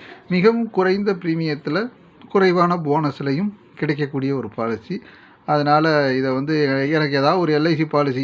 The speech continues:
இருக்கணும்னு விரும்புறவங்க ஒரு லட்ச ரூபால இருந்து ரெண்டு லட்ச ரூபா வரை இந்த பாலிசி என்ன செஞ்சுக்கலாம், எடுத்து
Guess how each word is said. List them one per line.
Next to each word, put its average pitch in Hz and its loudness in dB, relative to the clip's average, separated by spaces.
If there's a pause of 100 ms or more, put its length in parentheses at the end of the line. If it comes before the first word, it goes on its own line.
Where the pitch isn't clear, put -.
இருக்கணும்னு 156 -2
விரும்புறவங்க 139 -4 (460)
ஒரு 160 0
லட்ச 156 0
ரூபால 147 2
இருந்து 139 -2
ரெண்டு 139 -2
லட்ச 127 -4
ரூபா 135 -2
வரை 123 -2
இந்த 139 -4
பாலிசி 117 -4
என்ன 110 -8
செஞ்சுக்கலாம், 107 -10 (280)
எடுத்து 175 -4